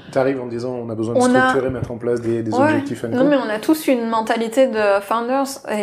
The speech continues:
Speaker 1: Ouais.
Speaker 2: tout le monde dans l'équipe a des side projects et
Speaker 1: Ah, mais c'est de makers en fait, plus
Speaker 2: Ouais.
Speaker 1: que de founders.
Speaker 2: De makers, c'est vrai. Et, et du coup, bah, on fait tous un petit peu tout. Et c'est intéressant parce que,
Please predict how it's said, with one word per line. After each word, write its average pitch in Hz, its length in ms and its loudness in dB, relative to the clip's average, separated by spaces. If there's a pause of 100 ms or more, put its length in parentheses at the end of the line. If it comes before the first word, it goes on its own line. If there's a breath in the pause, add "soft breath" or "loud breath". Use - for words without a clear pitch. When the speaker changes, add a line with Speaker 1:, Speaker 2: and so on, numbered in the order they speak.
(180)
Speaker 1:
Ouais. 196 480 0
Speaker 2:
tout - 180 0
le 240 60 2
monde 269 220 4
dans 240 120 4
l'équipe 214 540 0
a 196 640 -2
des 190 120 -6
side 196 220 -6
projects 202 640 -4
et 190 400 -10 (240 loud breath)
Speaker 1:
Ah, 147 60 0
mais 131 80 2
c'est 139 140 4
de 120 100 -2
makers 127 420 0
en 104 80 -6
fait, 110 240 -2
plus - 160 -2
Speaker 2:
Ouais. 285 100 6
Speaker 1:
que - 60 -2
de 110 60 -6
founders. 110 360 -2 (220)
Speaker 2:
De 214 180 0
makers, 208 440 -4
c'est - 280 -4
vrai. 180 260 0 (420 loud breath)
Et, 214 420 2
et 226 40 0
du 220 140 2
coup, 320 420 4
bah, 190 280 2
on 196 100 -4
fait 208 220 -2
tous 294 420 0
un 220 140 2
petit - 160 -4
peu 214 180 0
tout. 302 380 0 (260)
Et 190 220 4
c'est - 280 -2 (100)
intéressant 233 960 0
parce - 240 -4
que, 226 360 -2